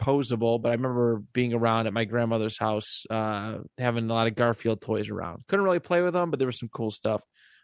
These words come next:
Um, games,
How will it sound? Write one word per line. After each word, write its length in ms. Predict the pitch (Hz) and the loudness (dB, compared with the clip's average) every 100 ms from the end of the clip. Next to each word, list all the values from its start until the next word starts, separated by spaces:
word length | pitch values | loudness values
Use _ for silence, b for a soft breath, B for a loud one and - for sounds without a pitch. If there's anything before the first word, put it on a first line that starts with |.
| b | b
Um, 400 | - 113 104 104 _ _ _ _ _ _ - _ _ _ | 0 2 0 -4 _ _ _ _ _ _ -20 _ _ _
games, 760 | 143 185 185 110 76 - - | 2 4 4 2 -4 -8 -10